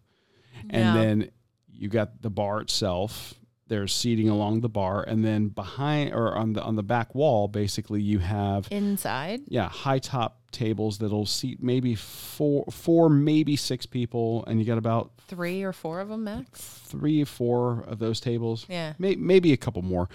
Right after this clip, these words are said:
Speaker 1: It is not a big place.
Speaker 2: But it's so colorful, though, it, with island kind of theming.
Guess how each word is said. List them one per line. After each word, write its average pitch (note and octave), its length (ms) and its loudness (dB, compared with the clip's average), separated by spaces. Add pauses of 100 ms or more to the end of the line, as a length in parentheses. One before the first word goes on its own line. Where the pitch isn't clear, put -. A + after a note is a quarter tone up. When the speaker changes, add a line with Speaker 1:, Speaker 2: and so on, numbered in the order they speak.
(400)
Speaker 1:
It C3 160 2
is A2+ 160 -2
not A#2+ 320 2
a - 20 2
big F#2+ 240 -2
place. - 380 -8 (240)
Speaker 2:
But A#3+ 80 0
it's B3+ 160 0
so D#4+ 200 2
colorful, C#4 720 0
though, D#3 480 -2
it, - 220 -6
with F3+ 340 -4 (160)
island G#3 840 -2 (760)
kind F#3 400 -4
of D#3+ 120 -8
theming. E3 840 -6